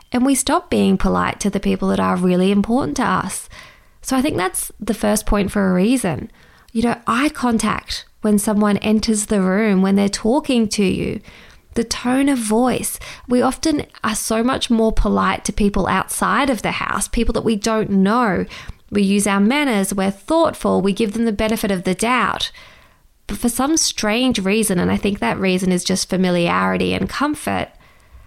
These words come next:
sometimes we forget to keep extending that politeness, I'm gonna use as an umbrella term, to the people that we're living and sharing life with. You know, it's so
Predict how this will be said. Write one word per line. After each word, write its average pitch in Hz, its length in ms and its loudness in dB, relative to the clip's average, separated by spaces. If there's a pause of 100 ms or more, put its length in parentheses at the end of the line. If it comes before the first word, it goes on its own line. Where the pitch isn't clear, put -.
(300)
sometimes 294 600 -2
we 233 100 2
forget 196 560 -4
to 214 100 0
keep 190 360 -2
extending 185 720 0
that 175 440 -4 (460)
politeness, 190 1080 0
I'm 233 120 -4
gonna 196 180 2
use 220 380 2
as 196 140 0
an 175 240 -2
umbrella 196 440 2
term, 185 640 -2 (460)
to 214 100 -2
the 202 80 0
people 202 260 2
that - 140 -2
we're 202 160 0
living 175 360 2
and 180 120 2
sharing 170 340 0
life - 380 -2
with. - 380 -10 (800)
You 220 120 2
know, 214 320 0
it's 233 160 0
so 254 420 0